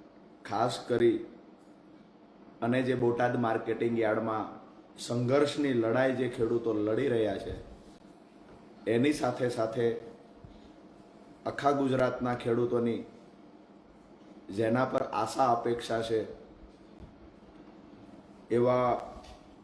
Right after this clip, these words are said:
તમામ ખેડૂત ભાઈઓને વિનંતી કે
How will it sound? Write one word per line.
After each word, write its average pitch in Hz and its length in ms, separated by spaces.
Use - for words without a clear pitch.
તમામ 131 440
ખેડૂત 131 360
ભાઈઓને 117 480
વિનંતી 107 500
કે - 100